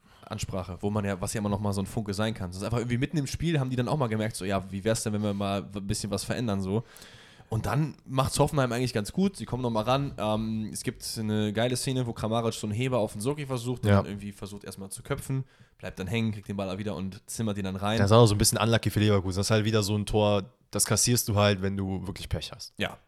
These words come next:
Speaker 1: und das war's. Also Hoffenheim versucht dann noch ein bisschen, Leverkusen hat noch mal ein, zwei, äh, Sachen nach vorne, aber im Endeffekt, Hoffenheim geht hier mit fliegenden Fahnen unter und Leverkusen relativ souverän mit Diaby und Frimpong vorne und auch Wirtz, der ein gutes Spiel macht. Ähm,
Speaker 2: Ja, sehr.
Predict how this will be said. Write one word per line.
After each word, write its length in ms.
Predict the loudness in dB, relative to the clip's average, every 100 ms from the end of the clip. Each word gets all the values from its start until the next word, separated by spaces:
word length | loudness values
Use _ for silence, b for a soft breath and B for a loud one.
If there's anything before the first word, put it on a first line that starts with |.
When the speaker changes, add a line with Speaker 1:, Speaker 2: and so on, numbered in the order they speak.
| _
Speaker 1:
und 200 | -4 -4 _ -20 _ _ -8
das 200 | -4 0
war's. 340 | 0 0 -6 -8
Also 260 | -4 -2 0
Hoffenheim 280 | 0 0 0
versucht 240 | 0 0
dann 80 | 0
noch 80 | 0
ein 80 |
bisschen, 420 | 0 0 2 2 0
Leverkusen 380 | -2 -4 -4
hat 80 | -2
noch 80 | -2
mal 100 | -2
ein, 140 | 0 -2
zwei, 280 | 0 0 0
äh, 460 | 0 2 2 2
Sachen 240 | 0 -2 -4
nach 100 | -4
vorne, 340 | 0 0 0
aber 320 | 2 2 2 B B B -12
im 140 | -4
Endeffekt, 420 | 0 2 2 2 0
Hoffenheim 420 | 0 0 0 0
geht 160 | -2 0
hier 80 |
mit 100 | -2
fliegenden 300 | -2 -2 0
Fahnen 240 | 0 -2 -2
unter 280 | -2 0 0
und 160 | -2
Leverkusen 480 | -2 -4 -4 -6 -4
relativ 380 | -2 0 0 -2
souverän 480 | -4 -2 -2 -2 -2
mit 320 | -4 -6 -8
Diaby 240 | -8 -6 -6
und 140 | -6
Frimpong 400 | -6 -4 -4 -6
vorne 360 | -2 0 0 -2 B B -12
und 160 | -4 -2
auch 160 | 0
Wirtz, 200 | 0 0
der 100 | -2
ein 40 | -4
gutes 220 | -4 -6
Spiel 220 | -6 -2
macht. 320 | -2 -4 -10 -6
Ähm, 200 | -4 -2
Speaker 2:
Ja, 160 | 0
sehr. 280 | 0 0 -2